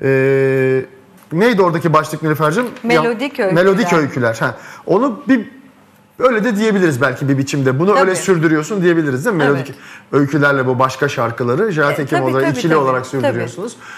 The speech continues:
Speaker 1: Orada da yine senin sözlerin değil mi? Melodik öykülerde de.
Speaker 2: Evet, benim, e, sözlerim kısa öykücüklerime Cihat'ın yaptığı müziklerle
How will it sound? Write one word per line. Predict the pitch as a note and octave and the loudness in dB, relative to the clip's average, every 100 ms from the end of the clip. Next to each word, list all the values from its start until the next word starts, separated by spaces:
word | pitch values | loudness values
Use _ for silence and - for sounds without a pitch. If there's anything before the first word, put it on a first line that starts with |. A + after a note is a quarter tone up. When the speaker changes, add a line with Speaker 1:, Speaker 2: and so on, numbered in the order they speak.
| - - | -18 -2
Speaker 1:
Orada | A3+ C4 | 0 2
da | C#4+ | 0
yine | A3+ B3+ C#4 | 0 -2 -2
senin | - A#3+ A3 - - _ _ - | -2 -2 -2 -6 -14 _ _ -20
sözlerin | - D#3+ B2 B2+ C#3 A#3+ | -6 -4 -2 -4 -4 -8
değil | G3+ | -8
mi? | B2 - D3+ | -10 -14 -10
Melodik | D3 C#3+ D3 | -8 -6 -6
öykülerde | C3+ C#3+ B2+ B2 A#2 | -6 -4 -6 -6 -8
de. | C3+ C4 - - _ _ _ | -8 -10 -16 -20 _ _ _
Speaker 2:
Evet, | E4+ E4+ - | -4 -4 -4
benim, | C#4 D4 D4+ E3 | -6 -6 -6 -6
e, | A3 A3+ A3 A3 G3+ C#3 G3+ | -4 -4 -4 -8 -10 -12 -10
sözlerim | - C4+ A#3 C4+ E4 G4+ - - _ _ _ _ _ - _ _ | -4 -4 -2 -4 -6 -12 -20 -20 _ _ _ _ _ -20 _ _
kısa | D#4 - F#4 | -6 -2 0
öykücüklerime | A3 B3+ B3+ B3+ A#3+ - B3 B3 A#3+ C#4 E4+ - - | -2 -6 -6 -8 -10 -6 -2 -2 -2 -4 -6 -14 -10
Cihat'ın | A#3+ C4 C4+ C4+ C#4+ | -2 -2 -2 -8 -6
yaptığı | A#3 G#3 - C4+ | -6 -6 -6 -6
müziklerle | A#3 G3 A3 G#3+ G3+ F#3+ E3 | -4 -6 -8 -4 -2 -4 -8